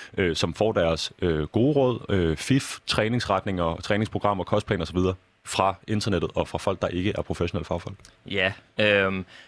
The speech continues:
Speaker 2: kan sige, der har været sådan en udvikling her de seneste par år, som du også siger med TikTok, har en, en vild algoritme, som ligesom, øh, får spredt, øh,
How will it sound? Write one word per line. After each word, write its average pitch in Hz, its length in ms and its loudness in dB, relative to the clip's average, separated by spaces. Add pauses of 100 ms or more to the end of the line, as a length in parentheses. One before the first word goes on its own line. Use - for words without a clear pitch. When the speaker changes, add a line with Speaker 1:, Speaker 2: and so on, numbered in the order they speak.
Speaker 2:
kan 110 100 2
sige, 120 160 0
der 117 100 2
har 113 80 -2
været 127 140 2
sådan 135 160 -6
en 135 40 -2
udvikling 117 360 -4
her 127 120 2
de 110 80 -6
seneste 120 420 -2
par 113 80 -2
år, 110 140 4
som 107 180 -6
du 110 60 0
også 113 140 0
siger 120 120 -2
med 104 220 -2
TikTok, 110 520 -4
har 104 180 0
en, 98 260 -6
en 107 200 -6
vild 165 180 -2
algoritme, 123 600 -4
som 110 220 -6
ligesom, 110 380 -2
øh, 92 240 0 (340)
får 117 100 -8
spredt, - 640 -2
øh, 101 380 0